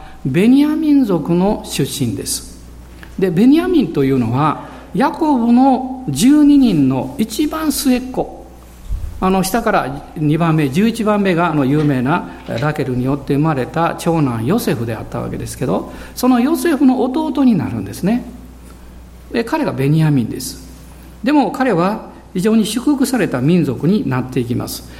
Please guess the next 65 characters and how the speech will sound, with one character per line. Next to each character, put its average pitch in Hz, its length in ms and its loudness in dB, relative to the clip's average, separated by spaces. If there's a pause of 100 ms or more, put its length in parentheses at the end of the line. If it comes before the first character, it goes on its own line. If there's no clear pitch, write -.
(140)
え 151 140 2
ー、 - 100 -2
騎 294 200 0
手 185 140 -2
の 185 460 0
子 196 180 0
と 139 240 -4
い 131 80 -2
う 127 60 0
ふ 135 80 0
う 120 80 0
に 180 200 0
サ - 220 -6
ウ 127 80 -4
ル 117 80 -4
は 113 60 -2
言 120 100 -2
わ 131 80 -2
れ 127 120 -2
て 123 100 -2
い 113 60 -2
ま 107 120 -4
す。 - 220 -8 (320)
こ 233 100 -2
の 339 140 2
ベ 226 140 2
ニ 269 80 6
ヤ 285 100 4
民 285 240 6
族 240 240 0
で、 208 420 -4 (160)
例 170 100 2
え 160 40 4
ば 139 140 -2
他 170 240 -2
に 151 100 2
有 175 120 2
名 170 180 2
な 131 120 0
の 123 120 -2
が 113 100 -4
で 113 100 -8
す - 120 -6
ね、 120 140 -2
エ 190 120 -2
ス - 180 -10
テ - 80 -4
ル。 - 140 -12 (840)
そ 196 80 2
し 190 80 -4
て 175 180 2
こ 156 140 -2
の 143 100 2
新 156 180 0
約 151 220 0
聖 175 160 2
書 127 140 -2
に 123 60 0
入 127 180 -2
り 127 60 0
ま 131 180 2
す - 100 -6
と、 196 200 2
も 160 340 2
う、 - 20 -4